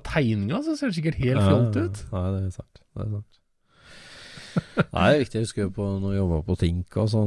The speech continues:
Speaker 2: når vi lagde leirmodeller, så lagde vi jo ofte, den er jo ofte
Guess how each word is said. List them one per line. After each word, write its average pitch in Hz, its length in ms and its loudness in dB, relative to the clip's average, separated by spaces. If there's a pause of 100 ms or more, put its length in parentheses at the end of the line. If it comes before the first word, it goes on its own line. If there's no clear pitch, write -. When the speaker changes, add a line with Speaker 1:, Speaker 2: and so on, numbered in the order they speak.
Speaker 2:
når 98 80 4
vi 98 80 6
lagde 90 340 4
leirmodeller, 90 600 8
så 101 100 2
lagde 80 300 2
vi 80 80 2
jo 95 100 2
ofte, 82 360 0 (420)
den 90 180 2
er 80 60 2
jo 80 100 2
ofte 87 300 0